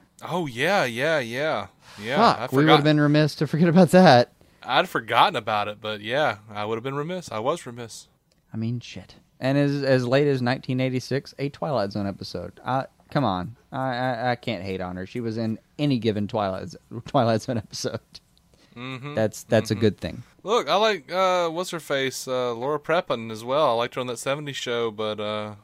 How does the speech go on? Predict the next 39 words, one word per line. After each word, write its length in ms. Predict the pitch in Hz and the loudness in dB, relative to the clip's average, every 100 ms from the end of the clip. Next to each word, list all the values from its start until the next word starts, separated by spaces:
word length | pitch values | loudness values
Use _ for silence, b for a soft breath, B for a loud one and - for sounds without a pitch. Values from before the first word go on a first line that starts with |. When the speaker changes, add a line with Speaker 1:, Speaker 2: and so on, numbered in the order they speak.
| _ | _
Speaker 1:
I 60 | 165 | -10
liked 180 | 247 | -8
her 60 | 269 | -8
in 60 | 254 | -6
a 40 | |
couple 280 | 285 320 190 | -4 -2 -2
of 80 | - | -2
things 240 | 120 107 | -6 -6
I've 100 | 107 | -10
seen, 240 | - 107 | -10 -10
but, 100 | 98 | -10
uh, 260 | 104 107 117 - - - | -10 -8 -10 -12 -20 -8
Orange 240 | 123 170 | -6 -6
is 60 | 160 | -8
the 60 | |
New 160 | 147 160 | -6 -8
Black, 360 | 139 120 143 110 | -4 0 0 -2
man, 200 | 107 110 | -8 -8
the 60 | |
dialogue 420 | 104 104 135 117 104 | -6 -6 -4 -6 -8
is 100 | - | -14
just 160 | 95 | -16
shit. 420 | - - 110 120 - _ | -14 -10 -8 -8 -10 _
I 120 | 123 | 0
haven't 200 | 151 170 | 2 0
seen 260 | - 180 175 | -4 -4 -4
anything, 540 | 131 151 139 123 127 131 | -4 -6 -8 -12 -8 0
I 140 | 147 | 2
haven't 200 | 170 175 | 2 0
actually 300 | 180 - 170 | -4 -4 -8
watched 440 | 127 113 170 - | 0 2 2 0
it. 140 | 147 - B B B B | -8 -8 B B B B
I 140 | 131 | 0
think 320 | 127 139 180 - | 0 -2 -4 0
I 80 | |
actually 400 | 135 120 139 - | 4 4 2 -4
just 180 | 135 135 | -8 -10
walked 440 | 113 117 135 - 131 | -6 0 0 -2 -4
in 380 | 151 151 135 | -2 -2 -6